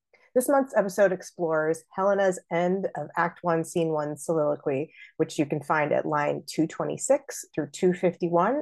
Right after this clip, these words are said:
in A Midsummer Night's Dream. As I mentioned on the last episode, this podcast is most satisfying when you have the text in front of you, and it's even better if you have a pencil to mark that bit of text up.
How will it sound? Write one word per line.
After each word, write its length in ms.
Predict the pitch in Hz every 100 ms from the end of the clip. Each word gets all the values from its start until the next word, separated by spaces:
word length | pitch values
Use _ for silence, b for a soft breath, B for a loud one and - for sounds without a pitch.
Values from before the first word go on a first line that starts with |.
| -
in 220 | 180 190
A 60 | 226
Midsummer 640 | 165 156 156 147 147 156
Night's 320 | 139 135 -
Dream. 380 | - - - - - _ B B B B -
As 100 | 196
I 60 |
mentioned 340 | 208 247 285 247
on 100 | 190
the 80 | 180
last 280 | 165 180
episode, 400 | 196 190 208 202
this 140 | 180 185
podcast 540 | - 165 165 170 170
is 120 | 160
most 340 | 160 165 - -
satisfying 760 | 160 160 170 190 196 196 196
when 500 | - 170 160 156 151
you 160 | 165 151
have 280 | 147 143 139
the 80 | 151
text 340 | 147 147 -
in 160 | 160 147
front 240 | - 151
of 80 | 180
you, 200 | 254 285
and 120 | 220 185
it's 140 | 180
even 200 | 165 156
better 340 | 214 208 190
if 120 | 185 165
you 120 | 160
have 100 | 156
a 40 | 151
pencil 400 | 170 160 147 143
to 180 | -
mark 280 | 151 147 143
that 200 | 143 -
bit 140 | 151 143
of 100 | 143
text 340 | - - -
up. 260 | - 113